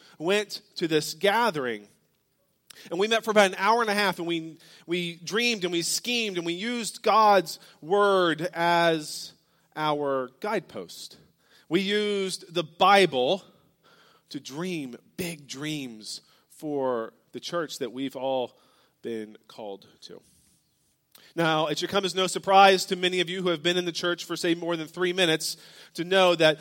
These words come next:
wherever two or three are gathered in the name of Jesus Christ, there's going to be difference of opinion on a whole host of things, from, like, serving coffee in church. Can you bring it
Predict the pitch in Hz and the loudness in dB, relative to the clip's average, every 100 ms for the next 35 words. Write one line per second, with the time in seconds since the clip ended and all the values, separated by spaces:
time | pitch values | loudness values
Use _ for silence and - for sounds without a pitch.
0 | - 151 185 214 208 196 208 214 190 170 | -4 2 6 8 6 4 0 6 6 4
1 | 190 208 202 190 160 156 156 175 196 185 | -4 -4 -2 0 2 2 2 2 6 4
2 | 170 147 147 147 170 196 175 143 160 139 | 4 -2 -4 -2 0 0 -2 -6 -8 -8
3 | 139 - 202 185 151 - - - _ - | -8 0 4 4 4 -2 -12 -20 _ 4
4 | 240 277 165 208 240 269 269 254 214 175 | 4 2 0 2 4 2 -2 -8 -10 -6
5 | 190 170 - 226 226 220 220 220 - - | -6 -6 -4 -4 -4 -8 -8 -6 -8 -8
6 | - - _ _ _ _ _ _ _ 147 | -10 -16 _ _ _ _ _ _ _ -10
7 | 147 - 196 107 92 90 _ _ _ _ | -10 -8 -8 -8 -12 -16 _ _ _ _
8 | _ 180 185 226 240 220 233 - 196 - | _ -4 2 4 6 6 4 0 0 2
9 | 170 208 190 190 180 160 156 - 202 190 | 2 0 -4 -4 0 0 0 0 2 2
10 | 180 170 180 175 - 196 165 156 180 190 | 0 2 4 4 2 -8 -6 -4 -4 -6
11 | - 180 185 - 180 175 185 185 | -8 -6 -6 -8 -12 -4 0 0